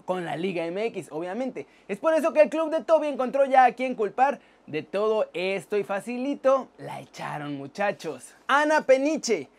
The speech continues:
que desde hace años era la directora jurídica responsable de regulación y asuntos deportivos, fue cortada la semana pasada y ahora van a poner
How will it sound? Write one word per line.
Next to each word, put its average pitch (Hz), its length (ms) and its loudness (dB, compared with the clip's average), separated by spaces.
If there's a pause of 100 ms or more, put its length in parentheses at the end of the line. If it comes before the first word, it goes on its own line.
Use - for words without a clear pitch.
(220)
que 311 180 2
desde 285 320 4
hace 277 240 4
años 262 400 0
era 262 240 8
la 220 100 4
directora 247 480 4
jurídica 220 580 0
responsable 190 680 2
de 240 80 4
regulación 247 720 2
y 233 140 2
asuntos 233 500 2
deportivos, 254 540 -2 (260)
fue 339 180 0
cortada 302 460 4
la 240 140 4
semana 247 340 -2
pasada 262 420 4
y 175 80 -2
ahora 240 220 4
van 247 140 4
a 254 100 0
poner 226 280 -2